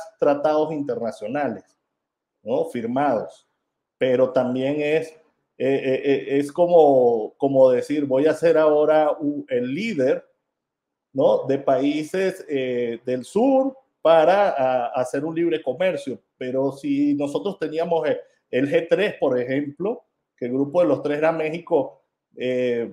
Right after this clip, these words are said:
Venezuela y Estados Unidos, eh, entonces el Venezuela, México, Estados Unidos, Colombia,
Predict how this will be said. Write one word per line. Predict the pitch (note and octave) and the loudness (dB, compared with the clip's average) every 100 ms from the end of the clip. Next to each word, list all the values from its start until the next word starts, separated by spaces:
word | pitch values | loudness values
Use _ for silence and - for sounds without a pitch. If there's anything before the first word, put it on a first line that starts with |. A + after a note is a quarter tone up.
| - | -8
Venezuela | B2 C3 B2 - C#3+ D3 D#3 | -4 -4 -4 -2 -2 2 0
y | C#3 | 0
Estados | - C#3+ D#3+ | -2 -2 0
Unidos, | F3 F#3+ F3 G#3+ - _ _ _ _ _ _ _ _ _ _ _ _ _ _ _ _ - | -2 -6 -6 -6 -10 _ _ _ _ _ _ _ _ _ _ _ _ _ _ _ _ -6
eh, | B3+ - C3+ - | -2 -2 -4 -6
entonces | A#3+ - C4+ C4+ F3 E3 - | -6 0 0 0 -4 -8 -12
el | - C3 B2+ B2 A#2+ A2+ G#2+ - _ _ _ _ | -6 -4 -4 -4 -6 -8 -10 -18 _ _ _ _
Venezuela, | - C3 - D#3+ D#3+ | -2 -2 0 2 2
México, | D3+ D#3+ D3+ | 0 -4 -6
Estados | C#3 C#3 | -4 -2
Unidos, | D3+ C3+ C3+ | -2 -4 -2
Colombia, | C#3+ D#3+ G#3+ F#3 E3+ G3+ | -2 0 0 -2 -4 -6